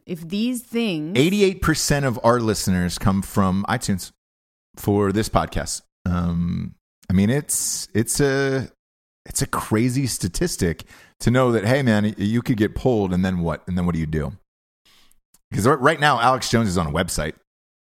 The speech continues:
Speaker 2: and that's just, you can't open up a website at the gym or, you know, plug that into your car and, you know, I guess listen to
Speaker 1: Not
Speaker 2: that
Speaker 1: going
Speaker 2: audio,
Speaker 1: to do
Speaker 2: like,
Speaker 1: it either. But, um,
Speaker 2: strange. I, look, look, the first time I listened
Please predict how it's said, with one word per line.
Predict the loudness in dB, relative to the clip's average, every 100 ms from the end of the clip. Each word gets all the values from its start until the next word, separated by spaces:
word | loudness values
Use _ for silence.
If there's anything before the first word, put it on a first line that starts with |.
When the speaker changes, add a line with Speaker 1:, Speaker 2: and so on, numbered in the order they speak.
| _ -4
Speaker 2:
and | -2
that's | -2 -4
just, | -6 -8 -12 -20 -20 -20 -20 -20 _ _
you | -2 0
can't | 0 2 2
open | 2 0
up | 0
a |
website | -2 -2 0 0 0
at |
the | -2
gym | -2 0 2 2 0
or, | 0 -2 -2 -2
you |
know, | -2 -4 -12 -10
plug | 0 0 2
that | 2 2
into | 0 -4 -4
your | -4 -4
car | -2 0 2 0
and, | 0 -4 -8 -14 -20 _ _ _ _
you | -6
know, | -6 -4
I | -4
guess | -2 -4 -2
listen | -4 -2 0
to |
Speaker 1:
Not | 0
Speaker 2:
that | 2
Speaker 1:
going | 2
Speaker 2:
audio, | 2 2 0 0
Speaker 1:
to | 0
do | -2
Speaker 2:
like, | -10
Speaker 1:
it | -14
either. | -16 -16 -16 -18 _ _ _ _ _
But, | -4 -2 0
um, | 0 0
Speaker 2:
strange. | 0 2 2 0 -4 -2
I, | 0 2
look, | 0 4
look, | 4 4
the | 0
first | 2 0 0
time | -2 -2 0
I | 0
listened | 0 0 -2 -4